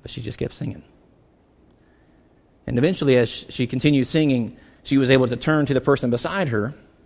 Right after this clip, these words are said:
and light their candle. And that person was able to turn to the person beside them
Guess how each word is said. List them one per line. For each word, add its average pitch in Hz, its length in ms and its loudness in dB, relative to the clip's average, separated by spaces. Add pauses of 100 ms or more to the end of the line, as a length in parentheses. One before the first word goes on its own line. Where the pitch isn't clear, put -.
(2750)
and 110 120 -2
light 123 180 2
their 135 140 2
candle. 90 360 -8 (1120)
And 123 120 -2
that 117 120 0
person - 400 -4 (760)
was 104 160 -6
able 113 120 0
to 104 60 -8
turn 120 120 -2
to 120 60 -4
the - 60 -10
person 113 260 -2
beside 110 280 -8
them 104 320 -6